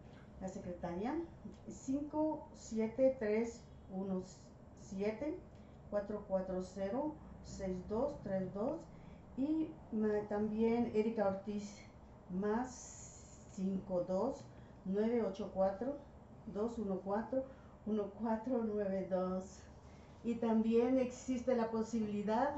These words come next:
de que el maestro Aurelio vaya a Canadá,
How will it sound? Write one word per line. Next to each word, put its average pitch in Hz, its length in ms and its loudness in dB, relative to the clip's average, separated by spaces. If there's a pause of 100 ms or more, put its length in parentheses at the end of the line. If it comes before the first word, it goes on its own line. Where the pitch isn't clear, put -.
(400)
de 202 340 2
que 196 560 0 (480)
el 196 100 -2
maestro 220 300 2
Aurelio 247 640 6
vaya 220 600 4
a 190 320 2
Canadá, 185 460 0